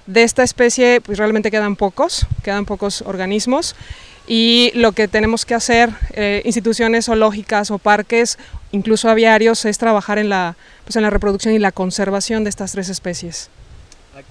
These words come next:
Eh, desafortunadamente, y no solamente con los tucanes, ¿no? Con muchísimas aves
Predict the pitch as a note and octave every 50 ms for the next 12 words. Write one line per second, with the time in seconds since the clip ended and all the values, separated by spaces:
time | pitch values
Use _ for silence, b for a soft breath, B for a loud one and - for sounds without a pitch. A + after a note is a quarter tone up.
0 | - - - A3+ A3 A3 A3 A3 A3+ - A3+ - B3 A3+ B3+ B3 B3+ C4+ C4+ C#4
1 | C4+ B3 C#4 C4 C4 B3+ - C#4 C4 C4 C4 C4 - A3 G#3 G3 - G#3+ - A3
2 | G#3+ G3+ F#3+ F#3 F#3+ G3 G3+ - G3+ G3 F#3+ F#3 F3+ F#3 F#3+ F#3 - A3+ - -
3 | B3 A#3 G3+ G3 - G#3 G3 G3+ A3 B3+ C#4+ - -